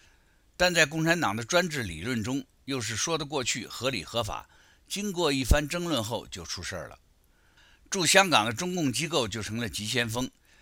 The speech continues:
据说他们的腐败不是内地官员可比拟的，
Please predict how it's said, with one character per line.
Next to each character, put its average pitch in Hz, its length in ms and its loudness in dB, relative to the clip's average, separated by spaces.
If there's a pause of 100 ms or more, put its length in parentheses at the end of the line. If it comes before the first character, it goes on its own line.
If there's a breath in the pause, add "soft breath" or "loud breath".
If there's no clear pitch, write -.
(120 soft breath)
据 180 200 0
说 175 160 4
他 180 160 6
们 175 80 -2
的 139 80 4
腐 - 200 0
败 110 200 8
不 - 200 -6
是 156 140 -2
内 151 260 2
地 101 200 -2
官 117 240 0
员 104 180 0
可 92 160 -10
比 110 260 -2
拟 76 200 -4
的， 78 240 -6